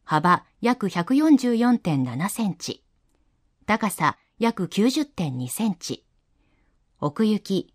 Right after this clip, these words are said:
約三十三点三センチ。重さはスタンドを含んで約二十四点九キログラム。ケージェー五十五エックス九千五百ジーは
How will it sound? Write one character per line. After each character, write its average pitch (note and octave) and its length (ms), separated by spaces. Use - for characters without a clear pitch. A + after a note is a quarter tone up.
約 G#3+ 300
三 D4 260
十 A#3+ 160
三 A#3 260
点 C#3 240
三 D#3+ 280
セ G#3 160
ン F3 80
チ。 - 280
重 F#3 220
さ A3 180
は F#3+ 280
ス - 100
タ A#3 160
ン C4+ 80
ド C#4 140
を C4+ 40
含 B3+ 300
ん G#3+ 60
で D#3+ 240
約 B3 360
二 B3 180
十 C#4 240
四 B3 220
点 D3+ 260
九 G#3 240
キ C4 160
ロ A#3+ 100
グ G3+ 120
ラ D#3 140
ム。 C3 180
ケ A#3 220
ー - 20
ジ B3+ 140
ェ A3+ 100
ー G3 40
五 F3 160
十 A#3 220
五 G#3+ 240
エ B3+ 80
ッ C#4+ 100
ク A#3+ 120
ス - 120
九 A#3 200
千 C4 240
五 B3+ 80
百 A#3+ 280
ジ A3+ 180
ー G#3 40
は D#3 240